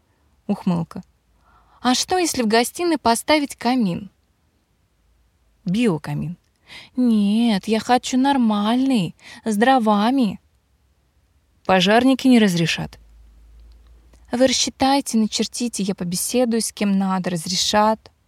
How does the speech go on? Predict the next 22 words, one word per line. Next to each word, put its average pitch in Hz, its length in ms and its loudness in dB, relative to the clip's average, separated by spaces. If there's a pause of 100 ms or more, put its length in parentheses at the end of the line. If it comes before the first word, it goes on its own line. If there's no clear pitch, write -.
(800)
Представляете, 254 640 0
за 214 220 4
окном 220 380 2
метель, 262 560 0
а 196 180 -2
ты - 140 -16
сидишь 208 360 -2
с 185 60 -4
бокальчиком, 214 1080 0 (640)
искорки 226 580 -4
летят. 196 640 -4 (1300)
Он 214 180 2
уже 208 160 2
напоминал 202 580 2
лисичку, 190 760 -2 (320)
подобравшуюся 175 1000 0
к - 60 -12
курятнику, 180 760 -2 (480)
и 175 80 0
шаловливо 220 540 2
делал 220 380 4
лапкой, 190 540 2